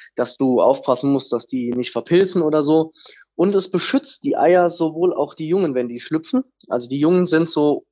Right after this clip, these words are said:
ungefähr nach vierundzwanzig bis achtundzwanzig Tagen sind die fertig, ähm, werden also dann auch erst entlassen, wenn die richtig schwimmen können.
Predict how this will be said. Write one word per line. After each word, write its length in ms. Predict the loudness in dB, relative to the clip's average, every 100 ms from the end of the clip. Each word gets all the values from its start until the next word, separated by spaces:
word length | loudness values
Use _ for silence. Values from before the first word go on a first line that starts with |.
| _ _ -2
ungefähr 480 | 0 0 0 0
nach 140 | 0 -2
vierundzwanzig 580 | 0 0 0 -2 -4 -4
bis 160 | -4
achtundzwanzig 600 | -4 -4 -4 -4 -4 -4
Tagen 300 | 0 0 2
sind 160 | -4 -6
die 80 | -2
fertig, 540 | 0 0 0 -4 _ _ _ -20 -20 -20 -20 _ _
ähm, 560 | 2 4 2 0 -4 -10
werden 320 | -2 0 0
also 200 | -2 -2
dann 160 | -2 -4
auch 100 | -2
erst 240 | -4 -4
entlassen, 480 | -6 -2 -2 0 -4
wenn 120 | -2
die 80 | -4
richtig 340 | -6 -8 -10
schwimmen 340 | -2 0 0 2
können. 340 | 2 2 0